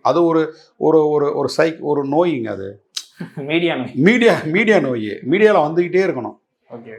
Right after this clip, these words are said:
Speaker 1: ஏதாவது பரபரப்பா பேசிக்கிட்டே இருக்கணும். அது ஒரு நோய் அவருக்கு வந்து. அது, அதுக்கு ஏதாவது மருத்துவர்கிட்ட, மனநல மருத்துவர்கிட்ட போய்
Speaker 2: ம்.
Speaker 1: அண்ணாமலை வந்து ஒரு ம-, மருத்துவம் பார்த்துக்கிட்டா அவருக்கு நல்லா இருக்குன்னு பாக்குறேன்.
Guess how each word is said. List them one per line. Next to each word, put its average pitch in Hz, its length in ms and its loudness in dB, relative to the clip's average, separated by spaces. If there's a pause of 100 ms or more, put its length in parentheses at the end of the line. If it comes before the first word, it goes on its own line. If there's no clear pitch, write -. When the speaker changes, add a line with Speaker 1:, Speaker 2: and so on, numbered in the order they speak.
(140)
Speaker 1:
ஏதாவது 185 260 6
பரபரப்பா 165 520 6
பேசிக்கிட்டே 143 400 0
இருக்கணும். 151 440 -2
அது 156 240 4
ஒரு 151 100 -2
நோய் 185 240 0
அவருக்கு 117 280 0
வந்து. 120 200 -4
அது, 104 200 -2 (380)
அதுக்கு 131 240 0
ஏதாவது 175 240 -2
மருத்துவர்கிட்ட, 143 480 -2
மனநல 135 320 -2
மருத்துவர்கிட்ட 120 480 -6
போய் 127 200 -4 (340)
Speaker 2:
ம். 127 160 -12
Speaker 1:
அண்ணாமலை 131 380 2
வந்து 156 240 -4
ஒரு 123 160 0 (120)
ம-, 117 240 0
மருத்துவம் 123 420 -2
பார்த்துக்கிட்டா 110 400 -2 (640)
அவருக்கு 110 260 0
நல்லா 117 200 2
இருக்குன்னு 107 300 -4
பாக்குறேன். 90 280 -8